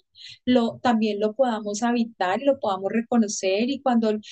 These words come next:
y cuando haga presencia, mm, sí, haga parte de,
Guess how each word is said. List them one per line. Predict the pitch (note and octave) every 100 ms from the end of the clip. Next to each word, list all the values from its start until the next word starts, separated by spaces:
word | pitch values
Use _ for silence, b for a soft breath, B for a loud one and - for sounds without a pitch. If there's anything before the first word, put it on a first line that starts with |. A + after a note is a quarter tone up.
| B
y | - A#3
cuando | A#3 A3
haga | F#3+ G3 G3+
presencia, | C4 - A3 G#3 G#3 A#3 A3+ A#3 A#3 A3+
mm, | A3 A#3+ C4+ F#4+ G4 G4+
sí, | - D4 G4 G4
haga | A3+ B3+
parte | C4+ C4+ - C#4 C#4+ A3+
de, | B3 C4 E4